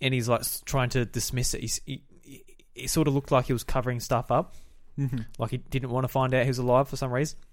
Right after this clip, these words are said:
Speaker 1: And it
Speaker 2: Yeah.
Speaker 1: sort of made me think, like, "Hmm, what's going on here?" But obviously we find out that, no,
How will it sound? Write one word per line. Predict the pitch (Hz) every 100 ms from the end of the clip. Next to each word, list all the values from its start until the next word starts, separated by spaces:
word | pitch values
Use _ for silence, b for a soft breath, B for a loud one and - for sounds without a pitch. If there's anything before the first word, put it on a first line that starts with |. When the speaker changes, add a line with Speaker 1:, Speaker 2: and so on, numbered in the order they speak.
| - b b
Speaker 1:
And | 139
it |
Speaker 2:
Yeah. |
Speaker 1:
sort | 156
of | 127 131
made | 123 117
me | 113
think, | 110 120 113 107
like, | 104 101 - b b b b b b
"Hmm, | 120 113 107
what's | 101
going | - 104 104
on | 107
here?" | 104 117
But | - - -
obviously | 120 101 101
we | 104
find | 113 104 104
out | 104 185
that, | 101 - - - - - - -
no, | 104 101